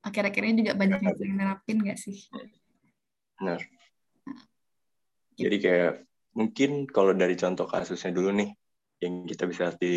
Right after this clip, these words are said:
Speaker 2: sekarang-sekarang ini, di masa pandemi, menjalan ke arah mungkin udah agak sedikit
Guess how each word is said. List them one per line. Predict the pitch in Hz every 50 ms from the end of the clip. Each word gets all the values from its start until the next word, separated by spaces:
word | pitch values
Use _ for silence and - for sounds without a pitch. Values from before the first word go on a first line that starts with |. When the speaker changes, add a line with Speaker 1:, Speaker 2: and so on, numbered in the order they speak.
| 87 87 90 87 87 90 87 85 85 85 85 85 85 82 82 - _ _ _ _ _ _ _ _ _ _ _ _ _ _ _
Speaker 2:
sekarang-sekarang | - - - 90 90 87 87 - 87 87 87 85 87 85
ini, | 85 87 98 107 107 104
di | 98 90
masa | 90 90 92 -
pandemi, | - 90 87 87 87 95 101 104 104 104 107 110 110 107 - -
menjalan | - - 92 92 87 92 85 85 87 87 90
ke | 87 - 87 85 85 85 - -
arah | - 90 87 92
mungkin | 90 87 87 87 90
udah | 90 87 92 90
agak | 90 90 87 87 82
sedikit | - - - - - - - - -